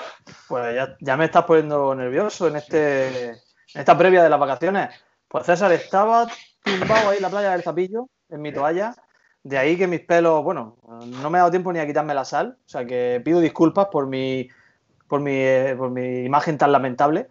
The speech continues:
Pero bueno, hoy un día especial. Tenemos a un referente para nosotros, como tú has dicho, el que abrió la ronda de entrevistas de futbolistas, que la va a cerrar y ya, pues, de vacaciones a Pujaire.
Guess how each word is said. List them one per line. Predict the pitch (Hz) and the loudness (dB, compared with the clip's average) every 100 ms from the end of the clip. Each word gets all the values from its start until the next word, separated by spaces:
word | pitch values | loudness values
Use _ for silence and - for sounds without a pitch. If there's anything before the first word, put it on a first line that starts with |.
| _ _ _ | _ _ _
Pero | 139 | 2
bueno, | 170 180 | 4 4
hoy | |
un | 185 | 4
día | 196 | 2
especial. | 202 180 135 175 220 | 2 -2 -2 2 2
Tenemos | 156 151 185 196 | 2 -2 2 4
a | 175 | 4
un | 175 190 | 4 0
referente | 190 180 180 175 | -4 -2 -2 -2
para | 160 143 | -2 -4
nosotros, | 127 180 196 | -4 -6 -6
como | 143 143 | -6 -6
tú | 151 | -4
has | |
dicho, | 165 185 | -4 -6
el | 170 | 0
que | |
abrió | 147 139 175 180 | 0 2 2 4
la | 160 | 4
ronda | 156 180 160 151 | 4 2 2 2
de | |
entrevistas | 151 147 160 175 170 | 0 -2 -4 -2 -2
de | 151 151 147 147 | -2 -2 -2 -2
futbolistas, | 160 165 196 - 220 240 - _ _ - | 2 2 2 -2 -4 -4 -6 _ _ -6
que | 139 | -2
la | 131 | 4
va | 165 | 4
a | |
cerrar | 175 175 202 233 _ _ _ _ | 4 4 2 0 _ _ _ _
y | 123 | -8
ya, | 113 | -4
pues, | 160 | -2
de | 175 | 0
vacaciones | 131 120 151 170 | -2 -2 -2 -2
a | |
Pujaire. | 143 151 214 202 120 | -2 0 0 0 -8